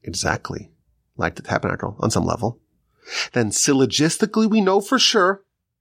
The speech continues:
that Torah study can be an answer to the vexing question as well.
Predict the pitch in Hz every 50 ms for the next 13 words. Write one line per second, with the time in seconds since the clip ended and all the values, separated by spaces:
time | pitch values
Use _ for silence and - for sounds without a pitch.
0 | _ _ _ _ _ _ _ _ _ _ _ _ _ _ _ _ _ _ _ _
1 | _ _ _ _ _ _ _ _ _ _ _ - - - - - - - 160 151
2 | - - - - 175 180 196 202 202 208 202 - - 214 220 185 160 165 165 156
3 | _ _ _ _ _ _ _ _ _ _ _ - - - 151 156 170 175 151 160
4 | 165 156 151 156 160 160 - - - 95 95 92 _ _ _ _ _ _ _ _
5 | _ _ _ _ _ _ - - - 107 98 87 - 98 92 - - - 127 120
6 | 120 120 - _ _ _ _ - - 104 104 - - - 95 95 95 87 - -
7 | 95 92 - 92 90 65 64 - - -